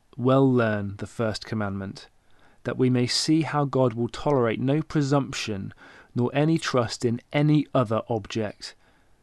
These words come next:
and how he requires nothing higher of us than confidence from the heart for everything good, so that we may proceed right and straightforward and use all the blessings which God gives,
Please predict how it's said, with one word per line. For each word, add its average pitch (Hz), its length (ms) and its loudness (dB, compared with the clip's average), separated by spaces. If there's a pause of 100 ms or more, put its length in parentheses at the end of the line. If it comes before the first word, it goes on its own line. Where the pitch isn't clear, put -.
(160)
and 143 240 2
how 143 280 0
he 135 160 2
requires 117 640 0
nothing 139 400 0
higher 156 580 0
of 117 180 2
us 98 300 -10 (440)
than 117 180 -2
confidence 131 760 -2
from 113 300 -2
the 110 100 -2
heart - 520 2
for - 260 -4 (100)
everything 110 680 -4 (100)
good, 95 320 -8 (840)
so - 180 0
that 117 100 0
we 123 120 2
may 120 140 2
proceed 117 440 -2
right 139 420 2
and 110 160 -6
straightforward 143 760 0
and 139 160 4
use 170 380 2
all 156 100 4
the 143 100 6
blessings 135 480 2
which 120 200 -6
God 123 300 0
gives, 110 320 0